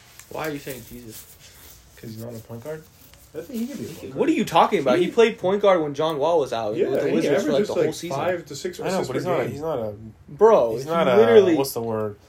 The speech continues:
Speaker 2: He's not a
Speaker 3: Facilitator?
Speaker 2: primary, like, he's not, that's not, that's not his main
Speaker 1: Bro, it doesn't,
Speaker 2: main
Speaker 1: when,
Speaker 2: skill.
Speaker 1: when he, bro,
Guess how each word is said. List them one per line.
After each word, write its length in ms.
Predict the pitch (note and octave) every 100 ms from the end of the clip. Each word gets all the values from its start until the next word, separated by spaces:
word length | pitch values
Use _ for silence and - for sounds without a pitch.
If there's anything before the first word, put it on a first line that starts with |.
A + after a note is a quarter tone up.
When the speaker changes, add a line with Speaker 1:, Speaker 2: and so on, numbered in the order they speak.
| _ _ - _ _ -
Speaker 2:
He's 140 | B2
not 200 | C#3+ C#3+
a 480 | C3+ B2+ A#2+ A2+ A2 - _ _ _ _ _ - - -
Speaker 3:
Facilitator? 680 | - C3 C3 D3+ D3+ E3
Speaker 2:
primary, 640 | - - B2+ B2+ B2 A#2+ A2+
like, 220 | G#2 G#2+ _ -
he's 160 | C3+
not, 160 | C3+ C#3
that's 140 | C3+
not, 260 | D3+ C3+ -
that's 180 | C#3 D#3+
not 120 | E3+
his 100 | C3
main 540 | A2+ A#2+ B2+ A#2+ A2
Speaker 1:
Bro, 380 | A2+ F3 F#3+ C#3+
it 120 | C#3
doesn't, 300 | D3 E3 C3
Speaker 2:
main 200 | C3 C3
Speaker 1:
when, 80 | A#2
Speaker 2:
skill. 360 | - C#3+ B2 A2+
Speaker 1:
when 60 | F3
he, 120 | E3 _ -
bro, 400 | C3+ D3+ A#2+